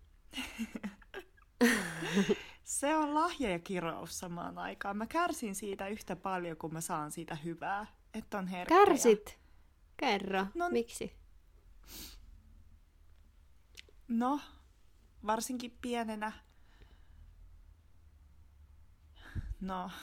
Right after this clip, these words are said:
Speaker 1: ihan yhtä hyvin <laughs> vanhempanakin, ihmisenä,
Speaker 2: Mm.
Speaker 1: aikuisena.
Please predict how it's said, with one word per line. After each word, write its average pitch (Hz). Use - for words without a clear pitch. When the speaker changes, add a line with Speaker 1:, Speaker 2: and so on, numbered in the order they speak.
Speaker 1:
ihan 208
yhtä 202
hyvin 175
<laughs> 208
vanhempanakin, 202
ihmisenä, 202
Speaker 2:
Mm. 180
Speaker 1:
aikuisena. 196